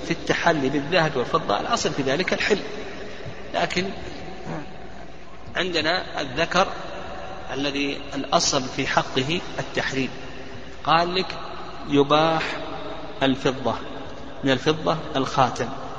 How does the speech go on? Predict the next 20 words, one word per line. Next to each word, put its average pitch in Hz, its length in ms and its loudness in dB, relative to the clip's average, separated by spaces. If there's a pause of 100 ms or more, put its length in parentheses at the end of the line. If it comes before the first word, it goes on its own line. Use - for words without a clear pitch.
(320)
ويدل 160 440 6
لذلك 151 360 4
ما 131 140 4
ثبت 131 320 2
في 123 100 0
الصحيحين 135 680 2 (640)
أن 165 160 6
النبي 135 460 4
صلى 117 220 -2
الله 117 260 2
عليه 107 260 -2
وسلم 156 520 2 (680)
اتخذ 131 640 0
خاتما 156 580 2
من 135 240 2
ورق، 131 260 8 (760)
ما 127 100 2
ثبت 127 240 -2
في 123 120 -4
الصحيحين 131 640 0